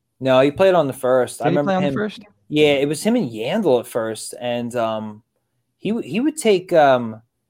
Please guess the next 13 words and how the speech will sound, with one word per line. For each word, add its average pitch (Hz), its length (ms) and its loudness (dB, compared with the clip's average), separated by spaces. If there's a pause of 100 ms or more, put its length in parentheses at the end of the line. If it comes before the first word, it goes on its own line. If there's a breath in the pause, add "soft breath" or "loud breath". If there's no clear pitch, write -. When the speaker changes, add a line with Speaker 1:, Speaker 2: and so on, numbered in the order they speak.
(380)
Speaker 1:
some 160 220 -8
shots 143 560 0
that 120 140 -2
were, 139 120 -4
like, 123 560 0
had 160 240 -2
no 139 220 0
business 135 460 0
going 123 320 -2
in, 123 320 -8
but 127 180 -8
they 131 120 0
were 120 400 0